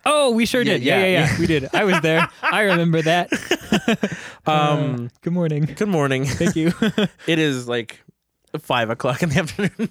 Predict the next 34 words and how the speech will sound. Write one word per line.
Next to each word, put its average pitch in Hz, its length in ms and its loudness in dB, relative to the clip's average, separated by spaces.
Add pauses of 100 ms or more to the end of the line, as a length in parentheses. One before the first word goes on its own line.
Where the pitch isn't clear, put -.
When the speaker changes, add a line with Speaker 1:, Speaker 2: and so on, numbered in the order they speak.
Speaker 1:
Yep. 156 340 -2 (840)
Speaker 2:
Uh, 117 380 -4 (160)
but 151 180 0
anyways, 143 500 -2 (220)
so, 156 380 -2
so 135 420 -2 (140)
just 147 260 -4 (480)
full 185 140 -2
transparency, 139 580 -2
you 156 100 0
already 131 220 0
know 113 240 0
what's 104 220 -2
gonna 104 220 -4
happen. 98 340 -6
Speaker 1:
I 135 40 -4
do. 98 300 -4 (220)
Speaker 2:
Um, 113 360 -4 (120)
but 131 280 -2 (180)
for 190 360 0
our 147 160 0
shareholders, 117 720 -2 (440)
because 117 240 -6
this 127 180 -4
was 120 140 -4
a, 113 160 -2 (280)
something 135 360 -4
that 120 200 -4
required 131 280 -2
a 127 40 0
little 120 180 0
bit 123 100 -4
more 131 160 -2
help, 113 240 -4